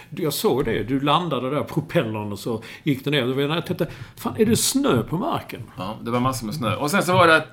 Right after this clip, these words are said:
Speaker 2: ett möte på ett timmar och jag åkte tillbaka någon timme senare och var hemma på eftermiddagen. Så det var, och det var, eh, just flygplatsen, när man hade gått igenom säkerhetskontrollen där i Trollhättan och gått in i ett, liksom, i det här, du vet, man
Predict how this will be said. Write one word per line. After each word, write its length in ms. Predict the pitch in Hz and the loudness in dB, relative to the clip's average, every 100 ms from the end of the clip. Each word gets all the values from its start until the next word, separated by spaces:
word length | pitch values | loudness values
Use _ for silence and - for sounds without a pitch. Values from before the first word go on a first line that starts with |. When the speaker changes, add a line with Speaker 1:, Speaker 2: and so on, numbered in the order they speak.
| 143 | -2
Speaker 2:
ett 60 | |
möte 280 | 143 147 - | 0 0 0
på 100 | 139 | -4
ett 60 | 123 | 0
timmar 280 | 127 123 123 | 2 2 0
och 80 | 123 | -2
jag 60 | |
åkte 160 | 117 123 | -4 -6
tillbaka 440 | 110 120 104 110 | -2 -2 0 -2
någon 160 | 107 104 | 0 -4
timme 180 | 107 101 | -6 -4
senare 300 | 110 110 95 | -2 -2 -2
och 60 | |
var 80 | 92 | -4
hemma 200 | 104 101 | -4 -4
på 100 | 104 | -6
eftermiddagen. 360 | 98 104 87 - | -8 -8 -8 -6
Så 60 | |
det 80 | 143 | 2
var, 280 | 175 - - - - - - | 4 4 0 -16 -20 -20 -4
och 120 | 147 | 4
det 80 | 156 | 6
var, 300 | 160 196 147 139 | 8 8 8 6
eh, 360 | 147 151 165 | 2 0 2
just 340 | 175 123 - 131 | 2 2 -4 0
flygplatsen, 680 | 165 170 185 - 143 135 - - - 131 | 0 2 -2 2 2 2 -2 -18 -12 -2
när 160 | 135 | 2
man 160 | 131 127 | 2 2
hade 240 | 123 120 110 - - - | 2 2 0 -10 -20 -4
gått 220 | 143 143 | -2 2
igenom 240 | 147 104 | 2 2
säkerhetskontrollen 760 | 104 123 185 160 131 120 117 117 | 0 -2 -2 -4 -4 -2 -2 0
där 160 | 127 101 | 0 0
i 40 | |
Trollhättan 640 | 117 127 120 104 101 92 90 - - - | 0 0 0 -2 -2 -2 -4 -14 -20 -6
och 120 | 113 | -6
gått 220 | - 110 117 | -2 0 2
in 160 | 104 | 2
i 40 | 92 | 0
ett, 100 | 90 | -6
liksom, 260 | 95 95 | -4 -4
i 100 | 98 92 | -4 -6
det 120 | 92 101 | -6 -2
här, 180 | 98 73 - 92 | -2 -4 -12 -10
du 60 | |
vet, 180 | 82 - | -10 -8
man 260 | 95 85 | -8 -8